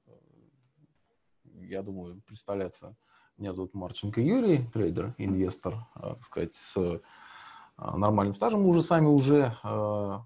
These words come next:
знакомились более-менее. Теперь давайте с вами поговорим и немножко познакомимся в какой-то степени с вами. А, торговля против толпы. Достаточно популярная тема. А, подскажите, пожалуйста, напишите, а, в чат,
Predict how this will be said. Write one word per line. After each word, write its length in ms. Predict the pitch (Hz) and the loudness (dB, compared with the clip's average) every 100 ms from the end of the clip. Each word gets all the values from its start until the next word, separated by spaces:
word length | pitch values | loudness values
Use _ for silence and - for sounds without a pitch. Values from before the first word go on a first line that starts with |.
| 113 | -12
знакомились 720 | 113 127 - 127 110 104 - | -10 -10 -8 -8 -8 -12 -14
более-менее. 560 | 104 104 104 101 98 95 | -10 -8 -8 -10 -10 -10
Теперь 300 | _ 208 190 | _ -4 -4
давайте 280 | 120 165 165 | -4 -8 -8
с 60 | |
вами 160 | 139 127 | -10 -10
поговорим 480 | 101 95 98 139 117 | -8 -8 -6 -6 -6
и 20 | |
немножко 340 | 104 120 - - | -8 -10 -10 -12
познакомимся 640 | 92 90 - 113 101 98 | -8 -8 -6 -8 -8 -14
в 80 | 101 | -10
какой-то 320 | 104 98 180 | -6 -4 -4
степени 380 | - 110 107 107 | -6 -8 -8 -10
с 120 | 110 | -8
вами. 200 | 104 - _ _ _ _ - - - | -12 -14 _ _ _ _ -20 -20 -10
А, 180 | 98 104 | -6 -2
торговля 420 | 131 165 269 233 | 0 2 2 0
против 320 | - 165 - | 0 -4 -4
толпы. 300 | - 123 - - | -6 -6 -6 -14
Достаточно 560 | - 113 - 156 151 | -12 -8 -8 -6 -6
популярная 600 | 131 127 147 120 - - | -6 -2 -2 -2 -4 -12
тема. 460 | - 214 233 151 123 | -8 -6 -4 -6 -8
А, 160 | - 98 | -10 -10
подскажите, 500 | - - 143 208 - | -10 -10 -8 -8 -8
пожалуйста, 440 | 107 95 85 - | -8 -6 -10 -12
напишите, 680 | 101 - 110 196 151 117 127 - | -14 -12 -12 -12 -10 -12 -14 -12
а, 260 | 92 87 | -10 -10
в 80 | 87 | -12
чат, 340 | - 107 98 | -10 -8 -10